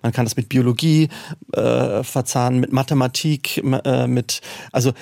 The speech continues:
es gibt eigentlich kein Fach, was mir, äh, einfällt, wo man nicht auch das Thema Ernährung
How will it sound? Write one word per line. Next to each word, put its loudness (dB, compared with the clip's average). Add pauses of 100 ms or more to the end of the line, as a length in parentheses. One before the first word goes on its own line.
es -16
gibt -4
eigentlich 0
kein 0
Fach, -4
was -8
mir, 0
äh, -2
einfällt, 0
wo -4
man 2
nicht 0
auch -4
das -4
Thema 2
Ernährung 2